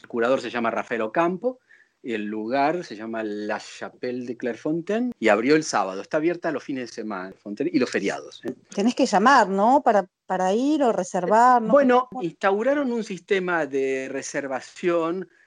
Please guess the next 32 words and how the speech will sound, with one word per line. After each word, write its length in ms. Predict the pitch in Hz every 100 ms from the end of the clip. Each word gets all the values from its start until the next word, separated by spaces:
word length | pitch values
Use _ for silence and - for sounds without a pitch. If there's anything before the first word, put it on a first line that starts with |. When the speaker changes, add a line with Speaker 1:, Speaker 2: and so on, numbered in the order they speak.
| _
Speaker 1:
porque 400 | 143 135 135 135
pueden 260 | 131 156 175
hacer 240 | 151 160
entrar 400 | 156 135 151 165
de 80 | 147
a 60 | 127
diez 180 | 139
personas 480 | - 127 - 139 131
a 60 | 110
la 100 | 101
vez. 320 | 147 113 -
El 120 | 110
llamado 580 | 101 113 120 151 160 160
y 100 | 123
la 140 | 110
reservación 520 | 107 - 107 101 151 165 -
está 480 | 107 _ - 120 131
en, 260 | 117 104 - _ _ _
en 160 | 104 107
el 140 | 104
sentido 580 | - 107 104 135 131 127
ese 260 | 143 -
de 140 | 120 110
organizar 500 | 104 104 104 - 131
un 120 | 123
poco 260 | 135 135 131
el 100 | 113
público 380 | 123 120 107
que 100 | 95
va 120 | 107 107
a 20 |
venir. 360 | 117 160 117